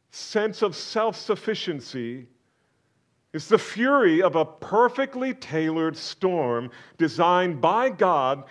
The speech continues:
to reveal our utter dependency upon Christ. We are always dependent on Christ, and sometimes we feel it.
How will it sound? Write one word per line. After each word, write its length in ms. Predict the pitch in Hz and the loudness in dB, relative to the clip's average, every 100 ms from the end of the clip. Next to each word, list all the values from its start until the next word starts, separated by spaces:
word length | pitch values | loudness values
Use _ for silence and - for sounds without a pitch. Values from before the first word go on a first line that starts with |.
| - | -8
to 100 | - | -4
reveal 680 | 170 170 110 214 247 208 175 | -2 -4 -4 -6 -2 0 0
our 460 | - 202 233 233 - - | 0 2 4 4 0 -4
utter 400 | 240 277 226 147 | 0 4 4 4
dependency 1120 | 143 196 - - 240 214 160 127 147 127 139 - - 147 | 0 -6 -6 -4 -2 0 -2 -4 -6 -6 -8 -12 -8 -6
upon 360 | 147 160 147 | -2 -2 -2
Christ. 760 | 139 135 139 123 113 - - - _ _ _ _ _ _ _ _ _ _ _ _ _ _ _ - - | -4 0 2 2 -4 -14 -20 -20 _ _ _ _ _ _ _ _ _ _ _ _ _ _ _ -16 -4
We 220 | 240 262 | 2 8
are 260 | 214 208 - | 8 8 4
always 840 | 226 269 285 277 233 160 135 120 | 6 8 10 10 8 6 0 -2
dependent 720 | 165 160 - 156 123 131 110 | -2 0 0 0 0 -4 -2
on 220 | 127 113 110 | -2 -2 -4
Christ, 720 | - 120 95 87 - - - - _ _ _ _ _ _ _ _ _ _ _ _ _ _ _ - | -2 -2 -2 -6 -14 -20 -20 -20 _ _ _ _ _ _ _ _ _ _ _ _ _ _ _ -8
and 180 | 117 | -8
sometimes 600 | 110 - 165 147 107 95 | -6 -8 -8 -8 -10 -10
we 140 | 90 95 | -12 -14
feel 300 | - 101 76 | -12 -14 -14
it. 120 | 87 | -20